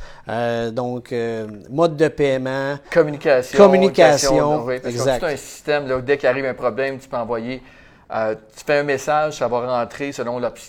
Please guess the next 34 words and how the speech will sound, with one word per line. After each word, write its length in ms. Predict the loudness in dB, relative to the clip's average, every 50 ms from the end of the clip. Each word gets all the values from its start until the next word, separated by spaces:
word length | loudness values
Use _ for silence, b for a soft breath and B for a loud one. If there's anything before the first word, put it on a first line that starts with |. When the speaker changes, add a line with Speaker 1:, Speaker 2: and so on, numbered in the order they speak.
| -20 _ -10
Speaker 2:
l'option 360 | -10 -10 -10 -8 -8 -10 -8
que 80 | -6 -6
le 60 | -6
locataire 400 | -4 -2 -2 -2 -2 0 -2 -2
a 40 | -4
choisie 380 | -6 -6 -10 -10 -10 -10 -12
par 220 | -4 -4 -4 -4 -4
courriel, 440 | -10 -10 -6 -4 -2 -2 0 0 -2
S 200 | -6 -6 -6 -8
M 180 | -8 -6 -4
S, 300 | -2 -2 -2 -2 -4 -6 -14 -18 -8
vocal. 600 | -6 -6 -6 -6 -2 0 0 0 0 -2 -4 -6
Speaker 1:
Exactement. 520 | -6 -4 -4 -4 -2 0 -2 -2 -2 -2
Speaker 2:
Euh, 360 | -2 -2 -2 0 -2 -2 -2
écoute, 260 | -4 -6 -6 -10 -10 -12
c'est, 160 | -10 -14 -14
c'est 160 | -10 -10 -8
vraiment 320 | -6 -6 -6 -4 -2 -2 -2
évolué 460 | -2 -2 -4 -4 -4 -6 -8 -10 -10
ce 80 | -10
qu'ils 80 | -10 -10
ont 80 | -10 -8
fait. 180 | -6 -8 -6
Fait 120 | -6 -8 -8
que 80 | -4
là, 100 | -4 -4
pour 300 | -4 -6 -10 -10 -10 -10
vous, 240 | -10 -12 -12 -12 -10
ça 100 | -8 -8
vous 80 | -10 -6
permet 280 | -4 -6 -4 -4 -6
d'en, 200 | -4 -4 -4 -4
d'intégrer, 580 | -6 -8 -10 -10 -10 -10 -10 -8 -10 -8 -6 -6
euh, 140 | -6 -6 -8